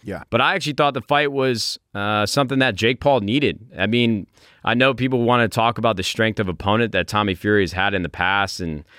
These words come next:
Speaker 2: some people question his validity as a true undefeated professional boxer.
Speaker 1: Mm-hmm.
Speaker 2: But I don't think anybody expected Jake Paul to perform as well as he did,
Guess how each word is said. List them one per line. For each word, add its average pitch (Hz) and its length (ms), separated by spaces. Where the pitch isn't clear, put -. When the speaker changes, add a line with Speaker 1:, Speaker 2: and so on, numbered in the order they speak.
Speaker 2:
some 113 180
people 98 240
question 107 580
his 92 340
validity 98 640
as 85 480
a 95 80
true 101 640
undefeated 98 580
professional 98 520
boxer. 92 600
Speaker 1:
Mm-hmm. 98 220
Speaker 2:
But 110 380
I 107 100
don't 143 240
think 135 240
anybody 120 380
expected 110 640
Jake 104 220
Paul 107 220
to 92 40
perform 107 720
as 92 200
well 113 300
as 104 140
he 104 100
did, 98 500